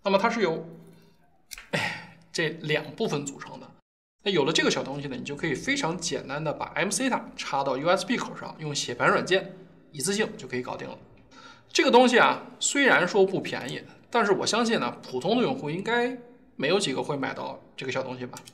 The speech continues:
那么如果有小伙伴家里有的，可以把我也有打在公屏上。啊，我倒想看看到底有几个像我这么败家。那这两天呢，小马大佬更新了新的固件儿，那也增加了一个对入门用户非常友好的一个新功能，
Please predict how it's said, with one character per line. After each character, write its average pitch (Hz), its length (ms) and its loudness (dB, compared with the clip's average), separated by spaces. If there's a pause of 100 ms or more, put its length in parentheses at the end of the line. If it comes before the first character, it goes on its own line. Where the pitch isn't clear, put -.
(1000)
那 220 80 2
么 220 80 6
如 226 140 4
果 254 100 6
有 180 80 6
小 - 160 4
伙 185 120 6
伴 170 180 4
家 190 180 6
里 220 120 0
有 160 180 0
的， - 200 -12
可 - 160 -4
以 156 80 -2
把 139 300 -2
我 143 260 4
也 247 140 6
有 208 160 2 (300)
打 - 160 -2
在 143 340 -2 (120)
公 165 140 2
屏 139 160 -2
上。 - 320 -6 (420)
啊， 143 100 0
我 143 200 2
倒 151 140 8
想 277 180 8
看 185 200 4
看 151 200 4
到 175 140 4
底 143 160 0
有 139 160 4
几 - 220 0
个 139 180 -6 (400)
像 143 320 2
我 - 80 -8
这 - 100 -6
么 127 140 -6
败 127 140 -2
家。 131 180 -4 (1300)
那 233 100 4
这 349 100 8
两 170 160 6
天 156 140 2
呢， 147 140 2
小 175 160 2
马 190 120 8
大 156 140 6
佬 135 140 2
更 165 200 0
新 165 200 -2
了 147 120 0
新 - 220 -2
的 208 80 4
固 190 140 2
件 208 100 4
儿， - 240 2
那 139 180 -2
也 135 140 -6
增 165 260 0
加 160 200 6
了 151 100 2
一 139 100 -4
个 151 80 -4
对 151 200 -4
入 196 180 -2
门 147 160 0
用 175 180 0
户 131 220 -6
非 214 180 -4
常 165 340 0
友 143 220 -4
好 - 220 -2
的 - 100 -12
一 123 80 -14
个 135 80 -10
新 170 220 -4
功 156 140 -2
能， 131 180 -10